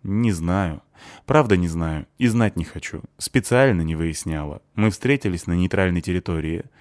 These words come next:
«От кого она прячется?» «От того, от кого следовало бы спрятаться и тебе, будь у тебя хоть капля ума. Но у тебя только кулаки и наглость. Всё, уходи. Я сделала, что могла.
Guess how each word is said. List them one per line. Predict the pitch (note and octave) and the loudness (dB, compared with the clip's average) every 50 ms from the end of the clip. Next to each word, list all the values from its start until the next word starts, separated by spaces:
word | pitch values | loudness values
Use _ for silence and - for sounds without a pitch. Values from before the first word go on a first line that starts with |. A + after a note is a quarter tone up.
| - - _ _ _ _ _ _ | -20 -20 _ _ _ _ _ _
«От | - G#2+ - | -4 -4 -2
кого | - - G2 G#2 G#2+ G2 | 0 2 4 6 6 6
она | F2 F2 D#2+ | 6 4 2
прячется?» | - E2+ E2 D#2+ D#2+ - A2 G2+ - - C3+ C3+ - _ _ _ _ _ _ _ _ _ _ _ _ | 0 -2 -2 -2 -2 -4 -4 -4 0 0 0 0 0 _ _ _ _ _ _ _ _ _ _ _ _
«От | - G#2+ G2+ - - | -4 -4 -4 -2 0
того, | - F#2+ F2 F#2 B2 C#3+ C3 F2+ - - | 0 2 2 4 4 4 4 4 2 -2
от | - G#2+ - | -4 -6 -2
кого | - A2 G#2 A#2 C3+ | 2 4 4 6 4
следовало | A#2+ - A#2+ C3 C3+ C3 B2 A#2+ B2+ B2+ | 4 2 2 2 4 4 4 4 4 2
бы | A#2 A2+ | 2 0
спрятаться | - - - A2+ A#2+ A#2+ G#2+ - - B2+ | 0 2 2 2 2 0 -2 -4 -2 -2
и | - - - A2+ | -2 0 -2 -4
тебе, | G2+ - A#2 A2 G2 A2 G#2 F2 D2+ - - - | -2 0 -2 0 2 2 2 0 0 -6 -10 -8
будь | F2+ F2 G2 G#2 F2 F#2 | -4 0 0 0 0 -2
у | |
тебя | E2+ - F#2+ F2 A2+ A#2+ | -4 -2 0 2 2 2
хоть | A2 - F#2+ E2+ - | 2 0 -4 -4 -2
капля | - G2 F2+ - F#2+ F#2 - | 0 0 0 0 0 -4 -2
ума. | - G2+ F#2 E2+ D#2+ D2 C#2+ - _ _ - - - - - - | -2 0 0 0 0 -2 -4 -8 _ _ -20 -20 -20 -20 -8 -2
Но | - B2+ | 0 2
у | C3+ B2+ | 2 4
тебя | - C3+ D#3+ D3+ | 6 6 6 6
только | - C3+ B2 - A#2+ | 6 4 2 0 -2
кулаки | - - A#2+ A2+ A2+ A2 - - C3+ B2+ | 0 2 4 6 6 4 4 2 2 2
и | G#2 | 2
наглость. | F2 E2+ D#2 D2+ D2 D2+ D2+ - - - - _ _ _ _ _ _ | 2 0 -2 -4 -6 -8 -8 -10 -12 -16 -18 _ _ _ _ _ _
Всё, | - - - - C#3+ A2+ D#2+ | -12 -8 -2 0 2 2 2
уходи. | D#2 E2+ - - B2+ B2 G2 E2+ D#2 C#2 - _ - - - - - - - | 0 0 0 0 0 0 0 -4 -6 -8 -10 _ -20 -20 -20 -20 -20 -10 0
Я | A2+ A#2+ C#3 | 4 6 6
сделала, | C3+ A#2+ C3+ D#3 D3+ A#2+ F#2+ F2+ | 6 6 6 6 8 8 6 4
что | E2+ - - G#2 | 2 0 0 0
могла. | F2+ F2+ F2 E2+ F2 E2 D#2 D2 C#2+ - | 0 0 0 0 0 -2 -2 -2 -4 -8